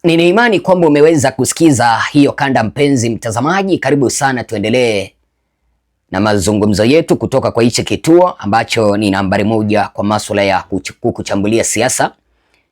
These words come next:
kwa lugha nyepesi ya Kiswahili ambayo inaeleweka na Wakenya wote. Wacha nikuulize, mpenzi mtazamaji,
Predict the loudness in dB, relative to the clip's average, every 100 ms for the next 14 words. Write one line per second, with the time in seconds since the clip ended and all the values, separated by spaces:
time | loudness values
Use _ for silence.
0 | _ _ 0 2 0 -2 -4 -4 -6 -4
1 | -4 -6 -8 -4 -2 0 0 -4 _ -8
2 | -4 -2 0 0 0 -2 -2 -2 -4 -8
3 | -6 -4 -2 -4 -4 -4 -2 0 0 -2
4 | -4 -4 _ _ _ _ _ _ _ _
5 | _ _ _ _ _ _ _ _ _ _
6 | _ _ _ _ _ _ _ _ _ _
7 | -4 0 0 4 4 4 0 0 0 0
8 | 0 0 0 -2 -6 -12